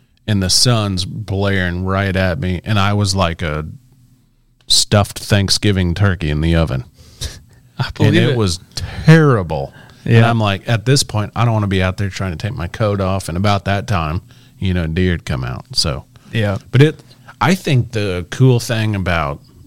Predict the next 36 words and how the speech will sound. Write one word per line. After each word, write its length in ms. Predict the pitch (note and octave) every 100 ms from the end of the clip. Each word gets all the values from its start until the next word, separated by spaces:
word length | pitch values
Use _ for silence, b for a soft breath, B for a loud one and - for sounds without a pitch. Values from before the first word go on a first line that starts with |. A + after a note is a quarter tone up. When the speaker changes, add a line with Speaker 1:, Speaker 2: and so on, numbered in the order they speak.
| A#2+
Speaker 1:
deer 260 | G2+ F#2 F#2+
hunting, 400 | G#2+ G#2+ G#2+ G#2
and 100 | F#2
I 120 | F#2
think 200 | G2+ F2
a 60 | E2+
lot 180 | E2+
of 80 | F2
people 280 | - F2 -
like 240 | C#2+ D#2 -
this 220 | E2+ -
too, 300 | - F#2 E2+
is 220 | D2+ D#2
the 380 | - E2+ - E2 - b b b b -
camaraderie, 1000 | A#2+ F#2+ G2+ G2+ G#2+ G2 G2 G2 F#2+ F#2
and 180 | E2+ E2+
you 120 | B2
see 180 | - C3+
it 40 |
in 80 | D2+
a 40 |
duck 300 | F#2+ G2 A2
blind. 460 | - G#2 F#2+ F#2 F2 b b b b b
Um, 460 | G2 F2+ E2 D#2 - _ b b
I 120 | - G#2
think 340 | - A#2+ G#2+
it's 180 | - G#2+
that 200 | - D2
night 320 | G2 G#2 A2
before 580 | - F#2+ - G2 A2 B2 - _
or 280 | - G#2 G#2
the 180 | E2+ D#2+
weekend 640 | E2+ G2 G2 A2 G2 F#2+ F#2
of 180 | E2
deer 220 | - F2+ G#2+
camp, 400 | - A#2 C3